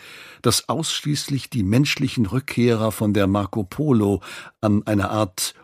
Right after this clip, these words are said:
Hobbyseuche litten, etwas, das sie offensichtlich aus dem spiegelbildlichen Universum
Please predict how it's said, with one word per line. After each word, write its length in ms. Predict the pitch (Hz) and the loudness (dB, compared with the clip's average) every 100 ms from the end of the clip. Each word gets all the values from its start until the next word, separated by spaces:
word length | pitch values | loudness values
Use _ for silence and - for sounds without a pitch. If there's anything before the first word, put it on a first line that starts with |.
| _ | _
Hobbyseuche 1080 | - 156 131 101 76 - 87 92 92 - 95 | 0 4 4 4 0 -4 -4 -4 -4 -2 0
litten, 460 | 90 110 - 98 90 - - | 2 0 2 2 0 -8 -4
etwas, 520 | 165 - 175 180 - | -4 -4 -4 -2 -4
das 280 | - 123 120 | -4 -4 -2
sie 180 | 131 120 - | 0 -2 -4
offensichtlich 840 | 113 - 95 113 - 120 110 - | -6 -4 0 -2 -2 -6 -6 -4
aus 160 | 104 | -4
dem 220 | - 98 90 | -2 -2 -2
spiegelbildlichen 1040 | - - 131 120 92 107 - 113 104 92 | -2 2 2 2 2 0 -2 -6 -4 -4
Universum 640 | 87 85 101 107 95 98 | -6 -4 -2 -2 0 -2